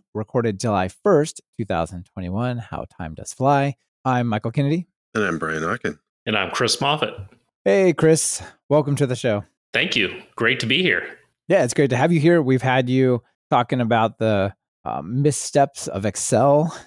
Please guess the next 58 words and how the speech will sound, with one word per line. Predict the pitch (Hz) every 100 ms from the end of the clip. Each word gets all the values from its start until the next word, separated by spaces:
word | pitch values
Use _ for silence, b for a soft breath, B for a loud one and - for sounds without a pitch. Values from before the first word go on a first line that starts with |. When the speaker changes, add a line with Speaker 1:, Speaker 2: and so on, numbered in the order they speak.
| -
Speaker 1:
and | 90 98 95
how | 98 110
the | 104
Python | - 110 113 110
data | 110 104
tools | - 117 104 -
chain | - 117 101
can | 95 110 95 98
make | 98 92
that | 90 85
better | 92 92 90
over | 92
on | 90 92
Talk | 98 -
Python | 147 131 107
a |
few | 110
times, | 104 101 101
but | 127
this | 131 -
is | 135
your | 117
first | 113 -
time | 110 107
on | 95
Python | 98 98 92
Bytes, | 90 87 - -
right? | 95 127 _ _
Speaker 3:
It | - 120
is, | 131 117 - -
yes. | 110 - - - _ _ _
Speaker 1:
Yeah, | 104 76
exciting | - 98 113 107
to | 92
have | 92 87
you | 87
here. | 98 135 185 _ _ -
Definitely, | 98 -
definitely. | 101 87 110 139 156 _ _
But, | 107 101 -
uh, | 107 104 92
maybe | 120 139
you | 143
wanna | 143
go | 135
ahead | 131
and | 131
kick | 131
us | 127
off? | 123 180 _ _ _ - 92
Speaker 2:
I |
wanna | 113 117
talk | 123 113
about | 107 85
subclassing, | - 92 - 80 73 78 73 71 _ -
uh, | 85 80 -
today, | 76 76 73
but | - 80